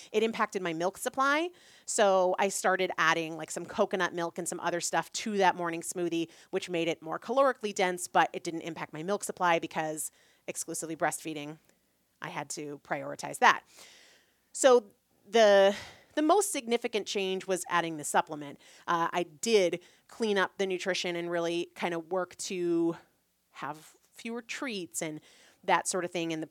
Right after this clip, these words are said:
adding the protein in the morning, uh, as opposed to having my green protein smoothie maybe at lunchtime only. Those were the nutrition changes, and then getting more consistent with the gym. However, I'm not doing any CrossFit or high intensity training. I'm exclusively doing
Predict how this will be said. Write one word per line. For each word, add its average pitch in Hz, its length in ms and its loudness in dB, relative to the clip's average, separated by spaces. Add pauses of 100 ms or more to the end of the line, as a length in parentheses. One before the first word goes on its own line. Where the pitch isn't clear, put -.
adding 175 260 0
the 175 60 -4
protein 175 380 -6
in 165 80 -6
the 165 40 -6
morning, 156 460 -6 (400)
uh, 160 220 -6
as 175 140 -4
opposed 175 360 -6
to 160 320 -6 (160)
having 160 540 -6 (100)
my 165 140 -8
green 160 200 -10
protein 165 320 -10
smoothie 156 320 -8
maybe 151 280 -10
at - 100 -14
lunchtime 202 640 -2
only. 208 560 2 (480)
Those 214 300 6
were 214 60 -8
the 196 80 -2
nutrition 196 440 -6
changes, 180 580 -4 (300)
and 202 140 -2
then 190 100 -2
getting 185 260 -2
more 180 120 -2
consistent 180 640 -6
with 175 220 -2
the 175 100 -10
gym. 180 300 -2
However, 185 520 2 (300)
I'm 214 100 -4
not 208 160 2
doing 196 220 -4
any 185 100 -6
CrossFit 180 460 0
or 175 80 0
high 175 220 -6
intensity 175 460 -8
training. 170 360 -6
I'm 160 80 -8
exclusively 190 880 -6
doing 165 420 -4